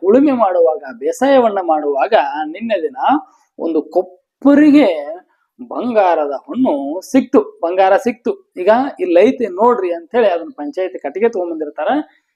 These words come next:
ವೀರಣ್ಣ ಮಾರಿದಂತ ಹೊಲದೊಳಗೆ ಈರಣ್ಣ ತಗೊಂಡಿರ್ತಾನಲ್ಲ, ಆ ಹೊಲದಾಗ ಅವನ ಉಳುಮೆ ಮಾಡುವಾಗ ಒಂದು ಬಂಗಾರದ ಕೊಪ್ಪರಿಗೆ ಸಿಕ್ಕಿರ್ತದ, ಅದನ್ನ ತಗೊಂಡ್ ಬಂದ್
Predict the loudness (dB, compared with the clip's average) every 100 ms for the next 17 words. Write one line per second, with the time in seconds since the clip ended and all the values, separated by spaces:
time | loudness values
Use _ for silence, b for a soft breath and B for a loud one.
0 | _ -2 2 4 4 2 0 0 -2 -2
1 | 2 2 2 -2 _ -2 0 2 0 -2
2 | -4 -4 -6 -6 -6 -6 -8 -10 -6 -6
3 | -4 -2 0 0 0 -2 -6 -6 -6 -6
4 | -6 -2 0 -2 -6 -6 -2 2 2 0
5 | -8 -2 0 0 -4 -6 -6 -2 0 0
6 | -2 -2 -2 -2 -6 -2 -4